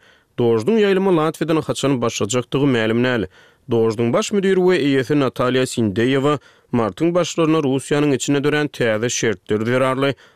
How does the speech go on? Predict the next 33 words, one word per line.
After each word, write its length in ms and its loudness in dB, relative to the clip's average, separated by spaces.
onlaýn 540 0
teleýaýlymyň 640 0
näwelli 340 -2
möhlet 340 -2
etjini 460 0
öz 120 0
işini 280 -2
toxtadan 500 -2
onu 140 0
aýtdy. 520 -2
Şondan 420 0
bir 60 0
gün 120 0
ozal 320 0
Dojduň 540 0
baş 240 -4
redaktory 480 0
Tihon 460 0
Zyatko 540 -2
we 140 0
başga 280 -2
da 120 -2
bir 60 0
näçe 400 -2
Doj 280 2
jurnalisti 480 0
öz 280 2
howpsuzlygynyň 800 0
gorkup 360 -4
Russiýany 520 0
terk 320 -4
edenliklerini 500 -2
aýtdylar. 480 -2